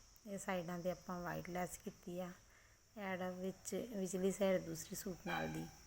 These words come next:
ਇਹਦੇ ਪਿੰਟੈਕਸ ਆਪਾਂ ਪਾਏ ਆ, ਗਲੇ ਦੇ ਵਿੱਚ ਪਿੰਟੈਕਸ ਪਾ ਕੇ ਡਿਜ਼ਾਈਨ ਕੀਤਾ ਵਾ।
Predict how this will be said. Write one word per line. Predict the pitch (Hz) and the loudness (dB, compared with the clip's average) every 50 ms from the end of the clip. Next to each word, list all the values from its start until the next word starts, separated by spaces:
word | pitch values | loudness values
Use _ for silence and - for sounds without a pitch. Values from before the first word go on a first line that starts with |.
| - - - - - 262 | -20 -20 -20 -18 -10 -6
ਇਹਦੇ | 208 185 170 214 | -2 0 2 2
ਪਿੰਟੈਕਸ | 208 - 220 196 180 - 190 180 - - - - | 2 4 2 2 4 2 2 0 0 -2 -4 -6
ਆਪਾਂ | - - - 180 | -6 -6 -8 -6
ਪਾਏ | 175 180 160 160 165 170 190 | -4 -4 -2 0 0 0 0
ਆ, | 226 277 - - - - - - - - - - - - - - - - - - - - - 208 180 | -2 -2 -6 -10 -14 -18 -18 -20 -20 -20 -20 -20 -20 -20 -20 -20 -20 -20 -20 -20 -20 -12 -8 -4 -2
ਗਲੇ | 190 185 180 | 0 0 0
ਦੇ | 170 170 185 | 0 0 -2
ਵਿੱਚ | 180 185 - - | -2 -2 -4 -4
ਪਿੰਟੈਕਸ | - - 202 185 165 185 175 - - - | -4 -2 -2 0 0 -2 -2 -4 -6 -4
ਪਾ | - - 175 | 0 0 0
ਕੇ | 170 - 185 | 0 -2 -4
ਡਿਜ਼ਾਈਨ | 165 165 165 175 160 160 170 165 160 | -6 -4 -4 -4 -4 -4 -4 -4 -4
ਕੀਤਾ | 165 - - - - - | -6 -8 -6 -6 -6 -4
ਵਾ। | - - 160 | -4 -6 -10